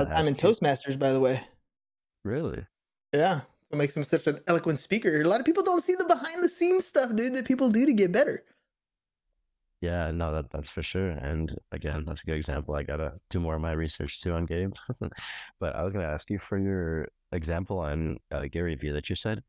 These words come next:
Speaker 1: about, you know, before it's a business, you know, you're marketing your stuff, you're, you're doing your social media, et cetera. I wanted to ask, is there a certain amount of posts, whether it be on your Spotify, on your Instagram, or anything that you try to let out a certain week?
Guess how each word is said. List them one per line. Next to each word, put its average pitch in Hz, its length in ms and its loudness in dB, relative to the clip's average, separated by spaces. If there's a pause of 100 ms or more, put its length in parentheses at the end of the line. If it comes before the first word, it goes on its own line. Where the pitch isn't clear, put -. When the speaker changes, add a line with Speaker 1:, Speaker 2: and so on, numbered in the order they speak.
(600)
Speaker 1:
about, 76 480 -4 (180)
you 80 80 -2
know, 73 160 -2
before 87 460 -4 (100)
it's - 160 -6
a 76 40 -4
business, 78 500 -4
you 78 80 -2
know, 76 80 -2
you're 78 120 -4
marketing 80 400 -4
your 78 100 -2
stuff, 76 420 -4
you're, 71 320 -6 (320)
you're 78 100 -4
doing 80 160 -2
your 78 100 -4
social 73 360 -4
media, 76 220 -4
et 69 100 -8
cetera. 76 320 -4 (320)
I 80 80 -6
wanted 120 180 -4
to - 160 -8
ask, 71 360 -6 (580)
is 85 100 -2
there 127 140 0
a 131 60 -2
certain 104 600 -2 (120)
amount 82 300 -2
of 76 200 -8
posts, - 640 -6
whether 80 240 -2
it 73 100 -8
be 73 160 -4
on 80 140 -2
your 76 80 -4
Spotify, 78 460 -6
on 78 120 -2
your 78 100 -2
Instagram, 78 340 -4
or 76 120 -6
anything 78 340 -4
that 71 140 -6
you - 60 -14
try 76 160 -4
to 73 60 -2
let 78 180 -2
out 78 140 -2
a 69 40 -10
certain 78 420 -2
week? 73 300 -4